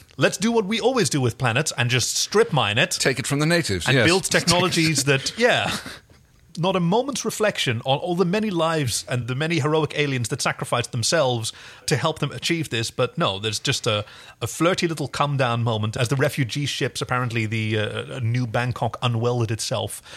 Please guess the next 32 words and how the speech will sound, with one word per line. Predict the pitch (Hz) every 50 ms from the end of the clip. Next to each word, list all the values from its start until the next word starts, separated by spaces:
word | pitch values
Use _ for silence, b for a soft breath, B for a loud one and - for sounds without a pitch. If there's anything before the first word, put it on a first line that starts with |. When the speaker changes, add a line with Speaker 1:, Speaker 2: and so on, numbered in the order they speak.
| B B B B B -
Speaker 1:
uh, | 117 113 110 110 113
and | 123 120 120
everybody | 120 123 123 117 113
flew | 110 - - 131 123 117
their | 117 113 110
craft | - - - 131 113 104 98 - - -
to | - -
the | 120 110
planet, | - - 131 123 117 110 -
to | 123
their | 113 120 123
new | 127 135 151 151
home. | 117 170 196 175 113 107 -
The | - 123 131
last | 135 143 165 180 - -
people | - 220 208 - 208
that | 170 185 160
we | 165 180 160
see | - - 220 220 165 135 156 160 - _ - -
are | 135 131 131 135
the, | 139 135 139 135 135 135 139
uh, | 135 135 131 151 143
the | 131 139
soccer | - - - 226 - 185 147 120 107 104 _ -
Speaker 2:
Yes. | - 131 160 143 - -
Speaker 1:
siblings. | 143 117 110 123 113 104 110 104 104 - - B B B B B B B B B B B -
Speaker 2:
Uh, | 110 110 113
humans | 110 120 160 175 165 156 135 -
have | 139 135 127
a | 131
new | 127 139 147 147
planet, | - - 143 135 135 139 135 - - -